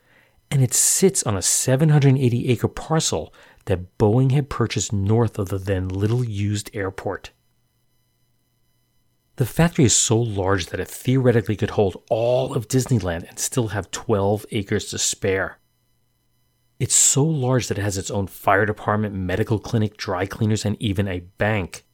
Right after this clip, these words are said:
A little curiosity is they have approximately five hundred tricycles that allow people to move around the facility more quickly.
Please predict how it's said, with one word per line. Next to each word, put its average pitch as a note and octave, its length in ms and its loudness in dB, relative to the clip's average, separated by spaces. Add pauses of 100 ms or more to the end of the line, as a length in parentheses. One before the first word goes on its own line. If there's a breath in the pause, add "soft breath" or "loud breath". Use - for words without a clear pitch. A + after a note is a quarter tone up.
(1300)
A B2+ 80 2
little C3 180 6
curiosity G#2 680 2
is F#2+ 80 -2
they G2 100 0
have F2+ 220 -2
approximately - 520 -4 (140)
five G#2 360 -2
hundred G#2+ 340 0
tricycles A2 600 -2
that F#2+ 120 -6
allow F2 260 -4
people A#2 400 -2
to - 160 -6
move G2 380 -2
around F#2 160 -4
the F#2 60 -14
facility F2+ 520 -4
more F2 240 -4
quickly. - 560 -6